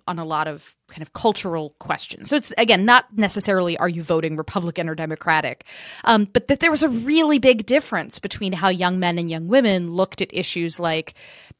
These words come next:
is abortion a critical issue? Um, are women mistreated in society? And so that's not the first time that I've seen evidence that among young people, there is a really huge generation gap and that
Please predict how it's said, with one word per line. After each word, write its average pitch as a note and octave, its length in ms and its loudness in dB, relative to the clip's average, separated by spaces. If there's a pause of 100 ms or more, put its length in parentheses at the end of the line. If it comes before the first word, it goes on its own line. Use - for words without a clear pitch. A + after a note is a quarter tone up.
is - 140 -8
abortion D#3+ 360 -8
a F#3+ 60 -2
critical A#3 340 0
issue? F#3 720 2
Um, D#3+ 520 0
are F3+ 300 4
women G3 400 2
mistreated A#3 460 2
in A#3+ 100 4
society? A#3 680 4
And G3+ 140 0
so G#3 280 6 (420)
that's C#4 460 2
not C#4 240 6
the C4+ 80 4
first - 400 -2
time A#3+ 240 4
that A3 100 4
I've E3 160 0
seen F#3 400 -4
evidence F#3+ 520 -2
that F3 200 0
among F3+ 580 0
young E3 340 -2
people, B3 480 2
there F#3+ 200 -2
is F#3+ 240 -2
a F#3 140 4
really G#3+ 840 2
huge F3+ 500 -6
generation D#3+ 580 -2
gap C4 300 2
and G3 100 2
that - 200 -2